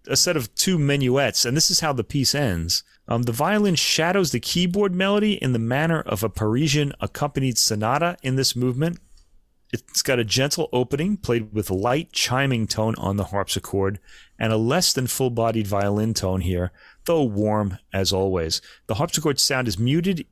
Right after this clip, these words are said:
even more for the second minuet. It gets most of the foreground, with the violin offering imitations.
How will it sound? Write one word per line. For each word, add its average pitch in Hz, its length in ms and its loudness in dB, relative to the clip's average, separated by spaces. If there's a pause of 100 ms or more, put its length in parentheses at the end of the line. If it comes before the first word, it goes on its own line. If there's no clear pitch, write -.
even 139 260 -2
more 139 260 2
for 110 100 -6
the 107 80 -4
second 117 400 0
minuet. 92 500 0 (360)
It 123 120 -2
gets - 220 -2
most 143 240 0
of 101 80 -4
the 104 80 -2
foreground, 110 640 0 (440)
with 113 100 -2
the 107 60 -4
violin 117 460 2 (140)
offering 107 520 -2 (100)
imitations. 90 800 -2